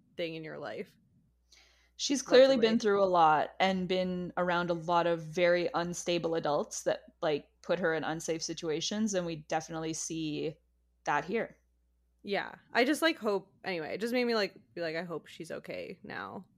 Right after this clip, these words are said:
Speaker 1: Um, and is, yeah, away from that. But anyway,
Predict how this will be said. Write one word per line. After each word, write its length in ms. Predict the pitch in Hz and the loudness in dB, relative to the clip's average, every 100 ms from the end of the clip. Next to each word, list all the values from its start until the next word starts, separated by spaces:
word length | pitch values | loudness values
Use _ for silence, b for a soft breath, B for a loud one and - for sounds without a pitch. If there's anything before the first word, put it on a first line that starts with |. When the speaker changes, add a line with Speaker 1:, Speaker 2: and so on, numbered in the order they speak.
| _ _ | _ _
Speaker 1:
Um, 400 | 180 151 131 214 - _ _ | -12 -10 -10 -12 -14 _ _
and 260 | - 190 175 - _ _ _ _ _ _ _ - | -10 -10 -12 -20 _ _ _ _ _ _ _ -16
is, 200 | 196 - _ _ - | -16 -18 _ _ -18
yeah, 200 | 180 - 180 - | -14 -14 -14 -8
away 200 | 185 170 | -6 -6
from 140 | 165 | -8
that. 120 | - - | -14 -4
But 80 | 233 | 0
anyway, 340 | 208 104 | 0 -4